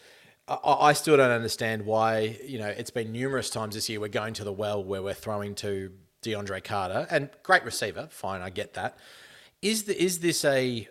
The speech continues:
uh, is, is me saying this next statement, is it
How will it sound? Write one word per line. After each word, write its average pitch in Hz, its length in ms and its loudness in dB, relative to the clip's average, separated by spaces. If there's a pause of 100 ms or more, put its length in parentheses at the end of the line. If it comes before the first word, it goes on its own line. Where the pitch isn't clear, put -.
(140)
uh, 101 800 -6 (580)
is, 139 180 -6
is 135 340 -2
me 185 160 8
saying 147 340 4
this 123 180 -4
next - 540 -8
statement, 101 560 0
is 127 160 0
it - 260 0